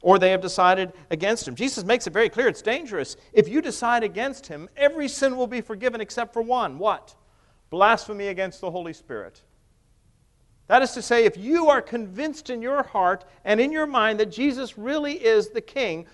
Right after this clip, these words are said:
but you don't give your life over to him, instead you turn away from him, as the scribes and the Pharisees did, and you call that which is evil good and that which is good evil,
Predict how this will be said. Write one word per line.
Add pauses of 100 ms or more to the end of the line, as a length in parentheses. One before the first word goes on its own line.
(120)
but
you
don't
give
your
life
over
to
him,
instead
you
turn
away
from
him,
as
the
scribes
and
the
Pharisees
did, (200)
and
you
call
that
which
is
evil
good
and
that
which
is
good
evil,